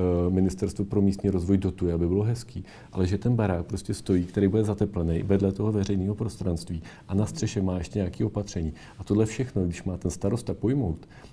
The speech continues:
a dohodnout se s těma lidma, že budou mít zelenou střechu, budou šetřit vodu, budou to mít zateplený, ale urbálně nějak jako esteticky hezky, aby to bylo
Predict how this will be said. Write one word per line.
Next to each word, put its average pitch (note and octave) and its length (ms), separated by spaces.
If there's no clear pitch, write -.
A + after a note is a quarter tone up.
a F#2+ 160
dohodnout G2+ 400
se G#2 80
s - 40
těma G2 200
lidma, G#2+ 280
že F2 120
budou F2 200
mít E2 180
zelenou F#2 340
střechu, F2+ 500
budou F#2 200
šetřit G2 400
vodu, F2 220
budou F#2+ 220
to F#2+ 120
mít G2 120
zateplený, E2+ 580
ale F#2 220
urbálně F2 560
nějak F2 240
jako - 260
esteticky - 500
hezky, E2 360
aby - 140
to F#2 100
bylo F2+ 240